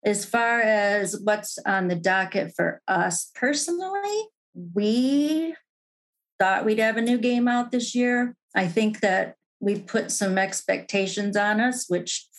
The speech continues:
freaked us out because we haven't had a creative idea since then. But we are still doing the Secret Santa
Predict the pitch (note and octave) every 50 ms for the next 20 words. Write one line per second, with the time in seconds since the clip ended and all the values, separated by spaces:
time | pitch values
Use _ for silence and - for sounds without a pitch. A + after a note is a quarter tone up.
0 | - - G#3+ G#3+ G#3 - - G3+ G3 - F#3+ F3+ D#3 F#3 G#3 B3 - - F#3+ F3
1 | F3 F#3+ F#3+ F#3 F3+ E3+ E3+ E3 - - _ _ _ _ - F#3+ G3 G3+ G3 G3
2 | F#3+ G3 - - G#3+ G#3+ G3+ F#3+ F#3+ F3+ F3 - - - G#3 G3+ G3+ G3+ G3+ G#3
3 | G3 F#3 F#3 F3+ F3+ F3 E3 E3+ F3+ E3+ F3 E3+ F3 G3+ G#3+ - - - - G3
4 | F3+ F3 E3+ - - E3+ E3+ F#3 A#3 C#4 C4+ - - _ _ _ _ _ _ _
5 | _ _ _ _ _ _ _ _ G#3 G3 F#3+ F#3+ A3 - - - - _ _ _
6 | _ _ _ _ B3+ G#3 G3+ G3 G3 G3 G3 G3 G3 G3 G3 F#3+ F#3+ G3 - -
7 | - - F#3+ F#3+ F#3+ F#3 F#3+ F#3 F#3 F#3 F#3+ F#3+ F#3+ - _ _ _ _ _ _
8 | _ _ _ _ _ _ _ - - - - G#3 G3+ G3+ G#3 F3+ G3 G3 G3+ G3+
9 | G3+ G#3 G#3+ G#3+ - - G#3 F3+ - G3 - E3+ - - F#3+ F3 F3 F3 F#3 A#3
10 | C#4+ C#4+